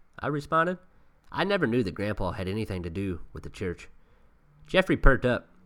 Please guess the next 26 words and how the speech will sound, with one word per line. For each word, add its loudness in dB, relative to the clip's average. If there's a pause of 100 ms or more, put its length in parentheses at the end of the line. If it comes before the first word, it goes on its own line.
(240)
and -8
turned 0
his -8
stool -2
towards -2
Simon -4
the -6
priest. -8 (320)
"Grandpa 4
John's 4
been -8
coming 2
to 0
school, -2
too," -2 (420)
Jeffrey -8
said. -8 (840)
"John 6
helps 0
out 6
a 2
lot," 2 (460)
Simon -6
the -8
priest -8
responded. -8